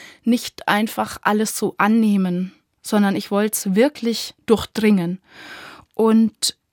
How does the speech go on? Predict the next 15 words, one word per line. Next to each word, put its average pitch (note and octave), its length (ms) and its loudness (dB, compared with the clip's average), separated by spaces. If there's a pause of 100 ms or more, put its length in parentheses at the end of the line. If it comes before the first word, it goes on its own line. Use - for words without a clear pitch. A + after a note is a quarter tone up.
(100)
mich G#3+ 340 -2
haben B3 140 0
eigentlich C#4 540 -2 (280)
diese B3+ 260 4
drei A3 400 2
Kantschen A#3 880 2
Fragen A#3 440 0
der A3 140 0
Philosophie A#3 640 0
interessiert. G3 600 -2
Also F#3+ 260 -2
was - 180 -2
kann A3 220 -2
ich - 160 -8
wissen, B3+ 400 2